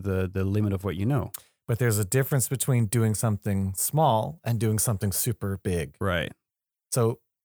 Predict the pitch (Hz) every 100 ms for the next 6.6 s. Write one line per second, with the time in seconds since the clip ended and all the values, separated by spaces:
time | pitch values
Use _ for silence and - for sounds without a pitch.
0 | _ - 185 156 139 104 139 120 113 120
1 | - - - - _ _ _ _ _ 151
2 | 127 110 98 95 85 85 151 175 - _
3 | _ _ _ 139 - 110 160 - - 147
4 | 143 - 123 127 117 120 143 123 123 117
5 | 110 110 _ _ _ _ 123 117 117 113
6 | 107 - 120 - 127